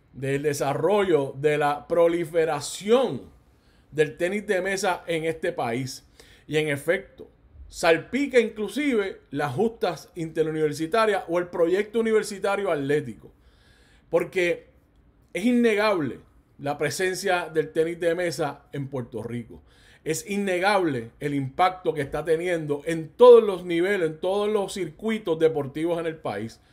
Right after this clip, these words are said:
sea en, a nivel de desarrollo, sea en eventos especiales, sea en representación internacional del país y en este caso en el nivel universitario. Así es que ahí está, Fabiola Díaz,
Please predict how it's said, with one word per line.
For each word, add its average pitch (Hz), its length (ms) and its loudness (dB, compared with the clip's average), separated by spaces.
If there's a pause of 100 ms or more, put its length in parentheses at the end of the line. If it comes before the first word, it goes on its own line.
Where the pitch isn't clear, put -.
(300)
sea 185 640 -2
en, 156 300 -4
a 143 80 -4
nivel 151 260 4
de 156 80 4
desarrollo, 185 880 0 (200)
sea 214 300 2
en 185 80 -4
eventos 160 480 2
especiales, 185 800 -2
sea 196 200 -4
en 175 80 -4
representación 160 840 -2
internacional 147 680 -6
del 147 140 -2
país 208 540 -4
y 165 140 -4
en 151 140 -2
este 160 280 -4
caso 202 400 -4 (520)
en 165 200 0
el 156 140 0
nivel 147 300 0
universitario. 147 920 -4
Así 151 240 -6
es 160 80 -4
que 156 320 0
ahí 151 220 0
está, 131 380 -6
Fabiola 175 640 -2
Díaz, 240 420 -2